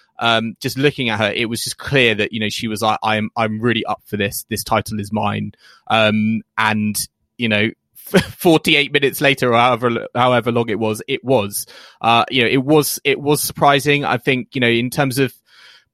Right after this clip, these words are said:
I think in terms of double bagels in W T A finals, it's only the, uh, sixth time, uh, sorry, fifth time that it has happened. Um, so,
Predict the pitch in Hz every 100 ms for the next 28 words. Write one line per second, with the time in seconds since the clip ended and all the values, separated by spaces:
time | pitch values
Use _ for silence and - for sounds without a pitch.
0 | _ - 135 - 135 147 147 131 147 139
1 | 147 - 147 139 139 135 139 139 139 -
2 | - 127 127 131 135 127 135 127 143 131
3 | 131 135 - 135 - - - 135 131 127
4 | 127 - _ 127 120 120 117 110 _ _
5 | - 113 110 - - - 160 - - -
6 | - 135 131 131 139 143 _ - 131 139
7 | 113 - 170 - - 143 147 151 - -
8 | - _ 135 127 117 127 - 147 - 151
9 | 143 156 - - - 120 117 117 117 113
10 | _ - - 127 120 120 117